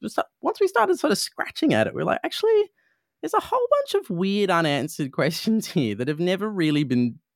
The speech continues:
dealt with." And so I think part of, I guess initially it was fun, and then eventually it gets quite dark. But initially the, the fun part was like, "Hold on, there's so much more here that's never really been put together." And I think that was,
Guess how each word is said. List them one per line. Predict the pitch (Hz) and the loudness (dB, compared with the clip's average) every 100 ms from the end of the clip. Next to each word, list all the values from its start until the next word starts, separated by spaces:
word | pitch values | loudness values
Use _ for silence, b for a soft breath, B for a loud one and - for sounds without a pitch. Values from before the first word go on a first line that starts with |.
| _ - | _ 2
dealt | 175 359 - | 2 2 -2
with." | 120 98 85 117 B B B 160 | -4 -4 -6 -14 B B B -4
And | 165 | 4
so | 208 | 6
I | 190 | 6
think | 269 - | 4 -2
part | - - 214 208 | -6 2 4 4
of, | 175 160 _ _ _ _ _ | 0 -6 _ _ _ _ _
I | 226 | -2
guess | 302 277 | 0 0
initially | 247 294 285 247 | 0 0 0 0
it | 147 | 2
was | 147 143 | 0 0
fun, | 151 143 143 | 0 2 2
and | 127 | 0
then | 123 | 0
eventually | 123 156 160 135 | 0 -2 0 -4
it | 104 | -2
gets | 87 | -6
quite | - 87 - | -4 -4 -2
dark. | 110 95 82 - | 0 0 0 -4
But | 120 | 0
initially | 139 185 - 175 | 2 0 0 -2
the, | 120 113 104 - _ _ _ - | 0 0 0 -4 _ _ _ -8
the | 139 | 0
fun | 196 240 | 2 4
part | 196 131 | 4 4
was | 117 127 | 2 -2
like, | 147 - | -4 -6
"Hold | - 415 139 | -4 0 2
on, | 104 101 - _ | 0 -2 -12 _
there's | 392 - | -6 -2
so | 415 523 | -2 -2
much | 466 | 0
more | 359 262 | 0 0
here | - 320 160 101 - | 0 0 0 0 -4
that's | 143 - | -10 -2
never | 175 170 165 | 0 2 0
really | 151 156 156 | 0 2 0
been | 135 135 | 0 -2
put | 135 123 | -2 -8
together." | 120 143 135 90 - | -6 -4 -2 -2 0
And | |
I | 139 | -2
think | 165 185 - | 0 -2 2
that | 156 143 151 | 4 4 2
was, | 139 120 | -6 -6